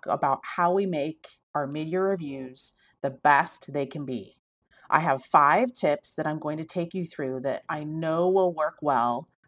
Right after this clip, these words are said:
based on my experience with over ten years of managing sales teams. The five tips we're gonna cover are, number one, conduct them in person whenever possible. Number two, collect performance information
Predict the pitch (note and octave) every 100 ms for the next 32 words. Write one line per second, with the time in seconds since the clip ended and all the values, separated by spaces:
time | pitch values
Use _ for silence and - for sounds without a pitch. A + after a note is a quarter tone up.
0 | _ D#3 D#3 E3+ E3+ E3 D3+ - - D3
1 | C#3 B2+ B2+ - - C#3+ C3+ - - D#3+
2 | E3 E3 E3 D#3 D3 C3+ C3 B2+ C3 B2+
3 | B2+ B2+ C3 A2 - E2 - - - _
4 | _ _ _ _ _ _ E3 - E3 E3+
5 | G#3 A#3+ G#3+ - G#3 A3+ B3 D3+ C#3 C3+
6 | C3 E3+ C#3 C3+ C3 C3 - - C#3+ C#3+
7 | F3+ D#3 C3+ D3 - E3+ D3 C3 - F3
8 | F#3 - C#3+ - C#3 D3+ F#3 _ _ _
9 | _ _ C#3 C#3 C#3 F3 C#3+ C3+ B2+ B2
10 | B2+ E3+ _ _ _ - D3+ D3+ C#3 -
11 | D#3 E3 G#3 - D#3 D3+ D3+ - A3 -
12 | F3+ F3+ D#3 D#3 D3 C#3+ C#3 C3+ - C3+